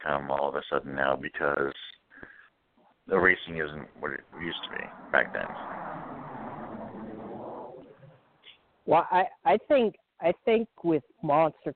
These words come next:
Speaker 2: coming on into the sport, I think that's going to generate a lot of growth. I think that was a positive for the sport. I, I applaud nascar in bringing Monster on.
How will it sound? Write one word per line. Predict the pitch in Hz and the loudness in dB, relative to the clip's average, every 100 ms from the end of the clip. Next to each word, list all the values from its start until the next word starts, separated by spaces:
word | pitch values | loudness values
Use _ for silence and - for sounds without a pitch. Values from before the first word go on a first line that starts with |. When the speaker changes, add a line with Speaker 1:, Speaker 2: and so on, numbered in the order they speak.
| - | 2
Speaker 2:
coming | 165 156 143 | 2 2 2
on | 147 151 | 2 2
into | 143 143 143 | 0 -2 -4
the | 139 | -6
sport, | - - 147 139 131 | -6 0 2 2 2
I | 156 - | 0 2
think | 165 - | -2 2
that's | 151 - - | 2 2 0
going | 156 156 135 | 0 0 -2
to | 147 | -4
generate | 143 147 151 143 143 | 0 2 4 4 4
a | |
lot | 135 143 143 | 4 6 6
of | 127 | 2
growth. | 143 147 135 160 | 0 0 0 -2
I | 143 | -2
think | 175 156 170 | -2 0 4
that | 147 | 4
was | 151 139 | 4 0
a | |
positive | - - 147 147 - - 135 - | -2 4 6 6 0 -6 -6 -2
for | 147 131 | -2 -2
the | 127 - | -6 -4
sport. | 151 151 139 131 | 4 4 4 2
I, | 156 147 143 143 - | 4 6 6 2 2
I | 143 | 6
applaud | 139 - 160 147 143 | 6 6 6 6 6
nascar | 139 147 - - 151 147 | 0 -4 -2 2 4 4
in | 135 139 | -2 -2
bringing | 156 151 143 139 135 _ _ 156 | 0 0 -2 -6 -8 _ _ 2
Monster | 147 147 131 - 147 | 4 4 0 -4 0
on. | 135 143 139 123 | 2 2 0 -4